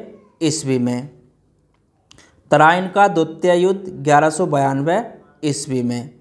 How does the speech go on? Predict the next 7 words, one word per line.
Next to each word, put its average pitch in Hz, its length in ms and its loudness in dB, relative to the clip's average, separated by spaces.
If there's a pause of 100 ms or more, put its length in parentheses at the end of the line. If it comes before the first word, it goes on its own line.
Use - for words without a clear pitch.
(880)
गुलाम 160 540 4
वंश 170 400 0
की 202 340 -14
स्थापना 135 640 -2 (300)
बारह 160 280 4
सौ 165 180 -4
छः 165 360 -4